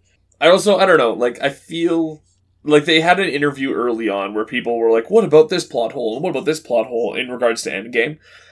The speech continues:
And their response was like, "We've been writing this movie for three years.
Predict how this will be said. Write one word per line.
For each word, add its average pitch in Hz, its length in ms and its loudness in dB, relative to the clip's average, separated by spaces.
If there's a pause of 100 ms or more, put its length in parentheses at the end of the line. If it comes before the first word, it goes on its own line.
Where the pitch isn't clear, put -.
(180)
And 131 180 2
their 147 140 10
response 160 500 2
was 143 220 2
like, 127 260 2
"We've 135 200 -4
been 139 120 -4
writing 143 320 4
this 139 180 -6
movie 120 320 -4
for 107 160 -8
three 107 340 -6
years. 90 500 -6